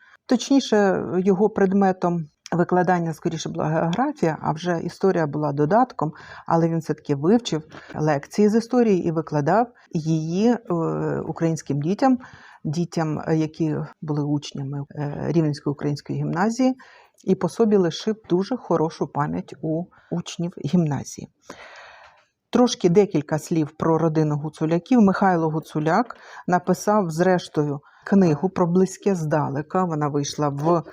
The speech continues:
Ванкувері. І, е, є як, е, його спогади про Рівненську українську гімназію. Також є книга, е, надзвичайно вартісна, і до неї обов'язково треба повертатися при вивченні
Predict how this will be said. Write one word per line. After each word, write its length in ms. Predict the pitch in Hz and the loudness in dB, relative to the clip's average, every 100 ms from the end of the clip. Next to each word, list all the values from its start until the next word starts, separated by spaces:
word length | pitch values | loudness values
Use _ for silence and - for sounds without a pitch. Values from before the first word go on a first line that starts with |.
| - - | -20 -12
Ванкувері. 840 | 139 160 151 - 135 131 156 180 254 - - | -2 0 0 -2 -6 -2 2 4 4 0 -4
І, 320 | 208 214 202 - | 2 4 4 4
е, 160 | 170 160 - | 2 2 2
є 280 | 160 214 | 2 4
як, 440 | 226 180 196 - - | 4 4 2 0 0
е, 360 | 175 170 165 160 | 2 2 2 2
його 520 | 180 165 175 190 190 | 2 2 2 4 2
спогади 680 | - - 226 180 160 131 139 | -2 -2 2 2 2 -2 -4
про 320 | - 160 160 180 | -2 0 0 0
Рівненську 520 | - 175 170 165 - 143 | 2 2 2 -2 -2 -4
українську 500 | - 151 151 - 156 | 0 -2 -2 -2 -2
гімназію. 640 | 151 156 226 - - 143 _ - - - - | -2 -2 -6 -8 -14 -16 _ -20 -20 -16 -4
Також 520 | 180 - 175 147 - | -4 0 -2 -2 -6
є 280 | 156 147 143 - _ _ | -6 -4 -4 -10 _ _
книга, 480 | - 165 151 147 139 | -2 0 2 0 0
е, 260 | - 135 147 - 65 | -2 -4 -4 -4 -4
надзвичайно 680 | 160 156 151 143 147 135 135 | -4 -4 -4 -4 -4 -4 -2
вартісна, 640 | 131 - - 185 - - - | -2 -2 -4 -4 0 0 0
і 400 | 160 165 185 240 196 | -2 0 2 2 2
до 120 | 170 | 2
неї 280 | 165 180 226 | 2 2 2
обов'язково 540 | 165 151 156 - 214 | 2 0 -2 -4 -4
треба 240 | 202 151 147 | -2 -2 -4
повертатися 760 | 143 147 - 175 - 233 233 | -4 -4 -2 -2 0 -2 -2
при 440 | 226 - 156 165 208 | -4 -4 -4 0 2
вивченні 680 | 160 165 - 180 180 190 | 2 -2 -4 -6 -2 -4